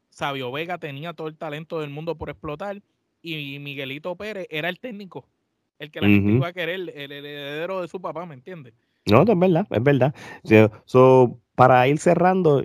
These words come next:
Speaker 2: esto, esto es lo que yo creo que podemos hablar nuestra, o sea, nuestra
Speaker 1: No,
Speaker 2: opinión
Speaker 1: nuestra
Speaker 2: fin-,
Speaker 1: conclusión de
Speaker 2: nuestra
Speaker 1: Trifulca.
Speaker 2: conclusión y la opini-, y nuestra opinión final ya como Trifulca.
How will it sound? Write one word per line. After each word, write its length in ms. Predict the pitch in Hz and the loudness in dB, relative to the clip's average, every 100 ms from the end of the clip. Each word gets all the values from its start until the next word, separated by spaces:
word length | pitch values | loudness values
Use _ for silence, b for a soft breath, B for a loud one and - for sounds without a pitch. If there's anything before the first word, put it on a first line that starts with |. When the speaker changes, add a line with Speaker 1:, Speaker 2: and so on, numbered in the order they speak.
| - | -4
Speaker 2:
esto, 240 | - - 143 | -8 2 2
esto 380 | 139 139 151 | 2 2 4
es 60 | 147 | 6
lo 120 | 147 | 6
que 140 | 147 139 | 4 4
yo 100 | 135 | 4
creo 220 | 139 127 | 2 2
que 160 | 123 | 0
podemos 420 | 117 113 110 127 139 | 2 2 4 2 2
hablar 260 | 127 131 | 2 2
nuestra, 960 | 131 120 - 113 104 104 98 92 80 71 | 0 -2 0 2 2 2 0 -2 -4 -6
o 500 | - - - _ - | -12 -18 -20 _ -8
sea, 120 | 104 | -4
nuestra 260 | 92 101 | -4 -4
Speaker 1:
No, 60 | 95 | -4
Speaker 2:
opinión 300 | 98 95 110 | -2 0 0
Speaker 1:
nuestra 280 | 117 139 175 | 0 -2 -4
Speaker 2:
fin-, 60 | |
Speaker 1:
conclusión 680 | 170 175 170 151 - 165 202 208 | -4 -8 -10 -10 -10 -12 -12 0
de 60 | |
Speaker 2:
nuestra 260 | 120 - 127 | 0 2 2
Speaker 1:
Trifulca. 240 | 127 131 | 2 0
Speaker 2:
conclusión 440 | 135 135 135 147 196 | 2 0 0 -2 0
y 20 | |
la 100 | 143 | -2
opini-, 280 | 113 110 110 | -2 -4 -4
y 60 | 110 | -6
nuestra 280 | 104 - | -6 -8
opinión 320 | 101 101 104 113 | -6 -6 -6 -6
final 300 | 135 135 139 | -8 -6 -6
ya 120 | 139 | -6
como 220 | 139 139 | -4 -6
Trifulca. 640 | 143 143 202 214 - 127 | -8 -10 -8 -10 -10 -12